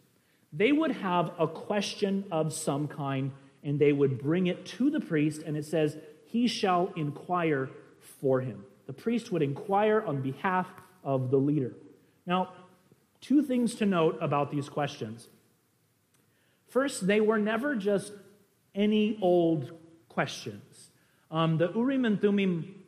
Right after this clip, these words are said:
were not to be used to satisfy your curiosities about the most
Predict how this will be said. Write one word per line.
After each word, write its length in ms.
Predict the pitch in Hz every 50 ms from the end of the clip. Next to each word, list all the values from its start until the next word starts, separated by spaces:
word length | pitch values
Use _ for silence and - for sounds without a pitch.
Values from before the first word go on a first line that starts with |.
| _ _
were 120 | - 175 175
not 260 | 185 196 240 262 -
to 80 | 269
be 100 | 220 226
used 420 | 208 190 190 196 202 185 196 - -
to 100 | 190 175
satisfy 920 | - - - 190 170 175 185 185 175 - - - 170 165 160 156 156 151 151 151 - - - - _ -
your 180 | - 147 151 151
curiosities 1000 | 147 - - 180 170 165 156 147 143 151 147 - - 160 143 139 135 131 123 127
about 400 | 147 139 139 127 131 131 - - - - - _ _ _ _ _
the 100 | - 147
most 280 | 151 156 156 156 156